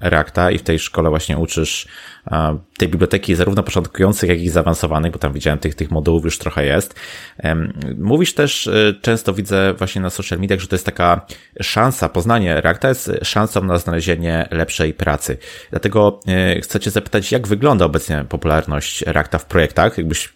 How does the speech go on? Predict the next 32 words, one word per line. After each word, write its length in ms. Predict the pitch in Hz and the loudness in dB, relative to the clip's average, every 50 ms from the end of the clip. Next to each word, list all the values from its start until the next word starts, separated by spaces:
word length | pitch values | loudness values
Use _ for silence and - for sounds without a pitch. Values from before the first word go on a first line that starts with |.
| _ - - | _ -14 -8
czy 160 | - - - | -8 -8 -6
są 140 | - - 87 | -2 -4 0
może 220 | 82 78 73 - 71 | 0 0 0 2 0
jakieś, 360 | 73 - - 78 - - - | 0 0 -2 -4 -2 -2 -4
nie 140 | 73 76 69 | -4 -4 -4
wiem, 160 | 67 65 67 - - - - - - - - - - | -4 -6 -8 -12 -16 -20 -18 -18 -18 -18 -18 -8 -2
em, 440 | - 73 73 73 69 67 64 64 65 69 | 0 0 2 2 0 -2 -2 -4 -4 -6
jakieś 240 | 80 - - - | -4 -4 -2 0
ankiety, 480 | 69 82 87 - 85 92 113 120 - 98 | 0 -2 0 2 2 2 2 4 2 0
czy 180 | 78 - - 73 | 0 0 -4 -4
może 220 | 71 - - 64 | -4 -2 -2 -2
jakieś 340 | 76 80 - 80 78 - - | -2 -2 -2 -4 -4 -4 -4
oszacowanie 600 | - - - 85 - - 80 76 87 90 90 82 | -6 -4 -4 -4 -2 -2 0 0 2 2 2 2
rynku, 220 | 76 85 87 92 87 | 0 0 0 -2 -4
które 180 | - - 82 78 | 0 0 0 0
mówi, 420 | 85 90 80 - 80 82 82 - _ _ _ _ | 0 -2 -2 -4 -4 -6 -6 -6 _ _ _ _
jak 220 | - 92 92 - - | 0 0 0 0 0
popularny, 460 | 95 80 - 90 92 92 - 87 80 | -2 0 2 4 4 4 2 0 -6
powiedzmy, 420 | - 69 69 80 - - 80 76 | -6 -4 -6 -4 -4 -4 -6 -4
jest, 320 | 71 71 73 - - _ - | -2 -4 -4 -6 -8 _ -2
e, 280 | 78 76 76 73 76 | 0 2 2 2 0
React 480 | 80 82 78 80 92 123 143 - - - | 0 0 0 2 2 2 2 0 -8 -8
i 160 | 107 104 113 | -4 -4 -4
z 80 | 104 - | -4 -2
drugiej 240 | - 120 123 127 120 | -2 -2 0 0 -2
strony 240 | - - 123 120 | 0 0 0 0
też, 140 | - 127 - | 0 0 0
jak 120 | 131 117 110 | 0 0 0
wygląda 320 | 113 110 120 120 110 110 | 2 2 2 2 4 4
rynek 240 | 110 104 104 101 - | 4 4 2 0 0
pracy 320 | - 95 78 - - - | 2 2 2 2 0 -4
obecnie? 400 | 67 64 69 - - - 67 71 | -4 -4 -6 -8 -8 -10 -10 -12